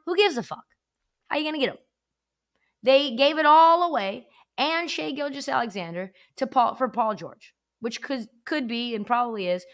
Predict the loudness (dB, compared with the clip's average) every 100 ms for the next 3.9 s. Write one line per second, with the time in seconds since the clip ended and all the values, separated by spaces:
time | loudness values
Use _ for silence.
0 | _ -4 -2 -2 -4 -4 -4 -4 -10 -10
1 | -14 -18 -20 -20 _ _ _ _ _ _
2 | _ -2 -2 6 8 8 6 4 4 2
3 | -6 _ _ _ _ -8 -6 -6 -8